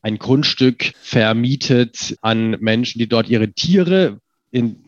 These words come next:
dem Fall sind es dann auch N F Ts, gewissermaßen grasen lassen können. Das führt dann wiederum zu Erträgen in Form von weiteren N F Ts und so weiter.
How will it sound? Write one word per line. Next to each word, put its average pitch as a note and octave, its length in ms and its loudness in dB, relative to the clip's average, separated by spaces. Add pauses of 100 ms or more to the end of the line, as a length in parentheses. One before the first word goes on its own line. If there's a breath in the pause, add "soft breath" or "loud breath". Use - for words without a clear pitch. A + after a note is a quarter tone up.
(120)
dem A2+ 240 0
Fall A2+ 260 0
sind A#2+ 120 -2
es A2+ 60 -6
dann G#2+ 120 -2
auch G#2+ 140 -4
N A2 100 -2
F G#2+ 120 -2
Ts, - 440 0
gewissermaßen A#2 540 -2
grasen B2 440 0
lassen C3 340 0
können. C3+ 440 0
Das A2+ 160 -6
führt B2+ 160 -4
dann A#2 140 0
wiederum A2 340 -2
zu - 140 -10
Erträgen C3+ 580 0
in B2 120 -2
Form A#2 280 -2
von A2 420 -2
weiteren A#2 560 2
N A2+ 140 -4
F A#2 140 -2
Ts - 240 -6
und A2+ 80 -8
so A#2 100 -6
weiter. A#2+ 320 2